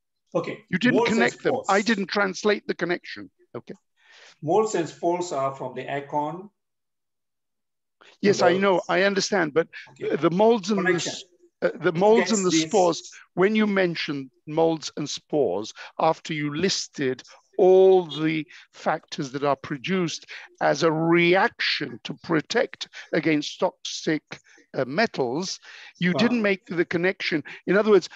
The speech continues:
Speaker 2: to what category do molds and spores relate? Do they relate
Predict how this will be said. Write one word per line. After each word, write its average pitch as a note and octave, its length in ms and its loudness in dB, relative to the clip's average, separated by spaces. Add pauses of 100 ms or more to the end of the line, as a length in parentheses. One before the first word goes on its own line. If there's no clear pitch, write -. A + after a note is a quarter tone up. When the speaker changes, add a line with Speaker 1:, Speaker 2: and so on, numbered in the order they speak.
(120)
Speaker 2:
to G3+ 120 2
what F#3 360 2
category E3 640 0
do D#3 180 0
molds F3 420 0
and E3 100 -2
spores E3 680 0 (280)
relate? D3+ 580 0 (320)
Do F3 120 2
they G3 160 6
relate F#3 580 2